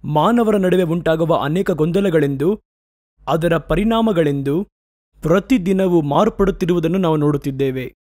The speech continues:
ಅನೇಕರ ಮನದಲ್ಲಿ ಇನ್ನು ಬರುವ ಭವಿಷ್ಯಕಾಲ ಹೇಗಿರುತ್ತದೆಯೋ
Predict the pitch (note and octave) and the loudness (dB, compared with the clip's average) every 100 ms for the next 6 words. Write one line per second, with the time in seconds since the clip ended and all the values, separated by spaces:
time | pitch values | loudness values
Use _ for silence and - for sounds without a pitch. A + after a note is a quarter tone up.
0 | _ _ _ - D#3+ G#3+ - G#3+ F3 D#3 | _ _ _ -4 2 2 2 2 2 2
1 | E3 D#3+ E3 C3+ - _ _ _ _ - | 2 2 2 0 -4 _ _ _ _ -4
2 | F#3+ A#3+ D#3 E3+ A3 F3+ E3 G3+ G#3 - | 2 2 2 2 4 2 2 2 0 0
3 | F#3 F3 C3 D#3+ F3 - D#3 D#3 F3 D3 | 0 2 2 0 0 0 -2 0 2 0
4 | - | -2